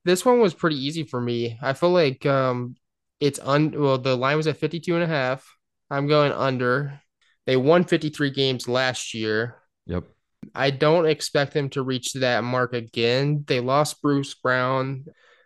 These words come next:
Speaker 1: Obviously, they're gonna have some internal growth because they do have young players on this team still, and even Jokic himself just now entering kind of those pri-, that prime stage. But I expect Jokic, you know,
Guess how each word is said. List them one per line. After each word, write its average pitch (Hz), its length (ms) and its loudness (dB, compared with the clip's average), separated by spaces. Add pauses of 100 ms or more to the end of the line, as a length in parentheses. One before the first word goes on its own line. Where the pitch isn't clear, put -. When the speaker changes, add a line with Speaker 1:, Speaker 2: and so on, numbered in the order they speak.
Speaker 1:
Obviously, 165 380 2
they're 147 160 4
gonna 143 160 2
have 135 220 -2
some 135 120 -4
internal 127 380 0
growth 127 260 -2
because 120 220 -8
they 120 120 -4
do 120 180 -2
have 131 180 0
young 123 200 -2
players 123 320 0
on 123 100 -6
this 113 140 -8
team 120 300 -4
still, 156 460 0 (520)
and 123 200 0
even 127 280 -2
Jokic 123 380 0
himself 123 560 0
just 120 220 -4
now 120 220 0
entering 127 520 0
kind 123 220 -2
of 120 100 -8
those 123 180 0
pri-, - 280 -2
that 123 220 -2
prime 127 300 0
stage. 123 580 -2 (640)
But 147 500 2 (400)
I 156 160 2
expect 165 720 0
Jokic, 151 720 0 (240)
you 147 100 -4
know, 123 440 0